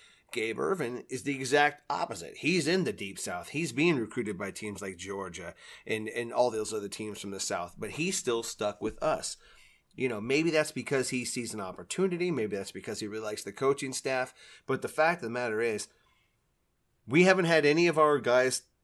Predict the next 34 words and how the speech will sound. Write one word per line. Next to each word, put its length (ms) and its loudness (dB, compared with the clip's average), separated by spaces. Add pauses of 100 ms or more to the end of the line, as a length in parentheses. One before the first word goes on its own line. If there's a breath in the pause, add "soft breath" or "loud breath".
(140)
to 200 4
this 180 8
point 400 0
step 340 4
up 240 2
behind 460 -2
Mills 520 -2
to 120 -4
take 260 -2
that 220 -4
running 260 -6
back 220 -6
position. 560 -10
And, 260 2 (360)
and 120 2
we 100 2
said 220 2
it 80 -2
earlier 300 0
on 80 2
the 80 0
show, 240 0
we're 260 -2
gonna 200 4
need 220 2
to 80 0
be 180 -2
three 300 -4
deep 260 -4
in 120 -2
that 180 -4
position 380 -6
group 320 -8
anyway. 420 -2